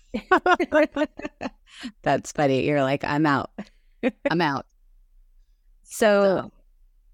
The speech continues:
Speaker 1: So.
Speaker 2: okay, obviously the course you took then really helped you.
Speaker 1: It did.
Speaker 2: But, uh, what do you, what's, like, your routine to write? What do you do?
Speaker 1: So I actually wrote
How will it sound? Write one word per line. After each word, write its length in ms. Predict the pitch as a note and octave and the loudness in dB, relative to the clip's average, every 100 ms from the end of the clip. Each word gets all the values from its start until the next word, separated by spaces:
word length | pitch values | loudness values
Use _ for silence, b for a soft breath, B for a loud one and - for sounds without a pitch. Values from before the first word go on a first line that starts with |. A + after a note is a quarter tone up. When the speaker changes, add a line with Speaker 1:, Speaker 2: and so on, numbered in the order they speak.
| _ _ _ - | _ _ _ -4
Speaker 1:
So. 60 | F#3 | 0
Speaker 2:
okay, 180 | E3+ D3 | 0 0
obviously 500 | D#3+ E3 F#3+ - F3 | 0 2 0 0 -2
the 140 | D3 | -2
course 400 | - D3 D3 - | -2 -2 -2 -4
you 100 | C3 | -6
took 300 | - B2+ A#2+ | -2 -4 -2
then 580 | C#3+ C3 B2 B2+ C3+ E3+ - _ _ _ | -2 0 0 0 -2 -4 -12 _ _ _
really 400 | - D3+ D3 C#3+ | -6 0 2 2
helped 420 | C#3 D3 D3 - - | 0 0 -2 -2 -4
you. 400 | A#2+ B2+ C3+ F3 _ _ _ - - | -2 -2 -4 -8 _ _ _ -20 -8
Speaker 1:
It 120 | D3 | -6
did. 340 | - C#3+ B2+ - _ - _ _ _ - - | 0 0 0 -4 _ -20 _ _ _ -16 -6
Speaker 2:
But, 140 | - - | -6 -4
uh, 80 | - | -6
what 300 | - E3+ E3 | 0 2 2
do 80 | |
you, 320 | F#3 F3 F3 D#3 | 2 2 2 2
what's, 300 | E3+ - - | 0 -2 -2
like, 200 | F#3 F#3+ | -2 -2
your 200 | F3 D#3+ | -2 -2
routine 640 | D#3+ D#3+ - F#3 F3+ E3 | -4 -8 -6 -2 -2 -2
to 180 | - D#3 | -4 -6
write? 420 | D3 E3+ F#3+ - | -4 -2 -2 -2
What 140 | D#3 - | -4 -6
do 60 | |
you 100 | D#3+ | -6
do? 260 | D#3 F3+ F3 F3+ F3+ _ _ _ _ _ _ _ _ _ _ | -2 -2 -2 -6 -14 _ _ _ _ _ _ _ _ _ _
Speaker 1:
So 680 | - G3+ F#3+ F3 E3 E3 - _ _ _ _ _ _ _ _ _ _ _ _ _ - | -2 4 4 4 2 -2 -10 _ _ _ _ _ _ _ _ _ _ _ _ _ -8
I 260 | - E3+ E3 - | -2 0 -2 -2
actually 680 | E3+ E3+ - C4 B3 A#3+ | -2 -2 -2 0 2 2
wrote 400 | G3+ F3+ E3 E3 | 0 2 2 0